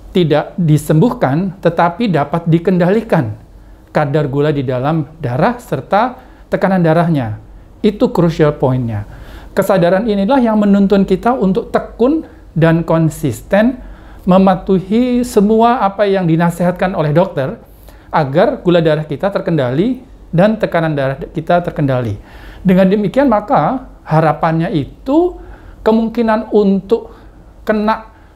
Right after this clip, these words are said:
sampai demensia itu bisa dikurangi. Itu satu target. Target kedua sebenarnya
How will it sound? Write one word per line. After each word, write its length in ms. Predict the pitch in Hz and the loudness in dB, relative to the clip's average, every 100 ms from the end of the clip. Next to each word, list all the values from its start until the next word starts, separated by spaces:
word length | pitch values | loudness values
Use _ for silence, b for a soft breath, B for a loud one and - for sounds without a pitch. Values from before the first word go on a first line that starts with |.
| b - | b -20
sampai 320 | - 165 160 170 | -6 -2 0 0
demensia 480 | 156 151 151 170 | 0 -2 -4 -4
itu 240 | 160 143 254 | -4 -4 -4
bisa 400 | 170 156 156 165 | 2 0 2 0
dikurangi. 560 | 147 151 139 131 120 104 - - - - - - - - - - | 0 -2 0 -2 -4 -6 -12 -20 -20 -20 -20 -20 -20 -18 -18 -2
Itu 320 | 170 170 254 | 0 2 0
satu 320 | - 165 170 | 0 0 0
target. 480 | 160 147 123 113 - B B B B B | -2 -2 -4 -10 -14 B B B B B
Target 320 | 190 175 190 | -2 0 0
kedua 320 | 220 185 285 | 0 0 0
sebenarnya 800 | 311 202 160 139 123 139 240 240 | 0 0 0 -2 -2 -2 -2 -2